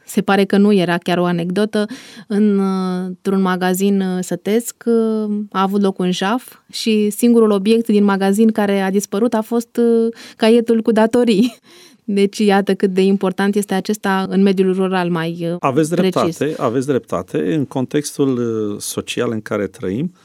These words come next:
Speaker 2: într-adevăr, uh, a început să se practice din ce în ce mai
Speaker 1: Deci
Speaker 2: des,
Speaker 1: aceasta
Speaker 2: uh,
Speaker 1: este
Speaker 2: lucrul
Speaker 1: tot o
Speaker 2: acesta.
Speaker 1: formă de
Speaker 2: Este
Speaker 1: împrumut.
Speaker 2: tot o formă de împrumut, da.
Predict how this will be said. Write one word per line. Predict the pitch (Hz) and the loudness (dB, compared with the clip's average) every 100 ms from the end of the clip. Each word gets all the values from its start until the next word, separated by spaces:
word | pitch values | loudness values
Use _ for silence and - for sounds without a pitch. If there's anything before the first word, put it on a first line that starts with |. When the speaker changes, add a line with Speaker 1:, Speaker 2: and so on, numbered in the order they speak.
| _ | _
Speaker 2:
într-adevăr, | 151 143 143 127 120 170 170 | -6 -2 0 0 -2 -4 -4
uh, | 160 156 156 156 156 156 - _ - | -2 -2 0 -2 -6 -10 -18 _ -8
a | 139 | -4
început | 131 - 160 | -2 -2 -4
să | 160 | -4
se | 156 | -4
practice | 143 160 - 147 143 | -2 -4 -4 -6 -4
din | 139 | -4
ce | - | -2
în | 143 | -4
ce | - 131 | -4 -4
mai | 120 | 0
Speaker 1:
Deci | 226 226 | 0 0
Speaker 2:
des, | 175 | 0
Speaker 1:
aceasta | 254 294 294 | 2 2 2
Speaker 2:
uh, | |
Speaker 1:
este | 302 302 | 0 2
Speaker 2:
lucrul | 220 320 | 2 2
Speaker 1:
tot | |
o | 254 | 0
Speaker 2:
acesta. | 233 214 | 0 2
Speaker 1:
formă | 240 240 | 2 4
de | 240 | 4
Speaker 2:
Este | 247 247 247 | 4 4 4
Speaker 1:
împrumut. | 262 294 302 262 - | 4 2 2 2 2
Speaker 2:
tot | 294 | 0
o | 233 | 0
formă | - 196 190 | 0 0 2
de | 170 | 2
împrumut, | 156 - 143 104 - | 0 0 0 0 -4
da. | 131 | -2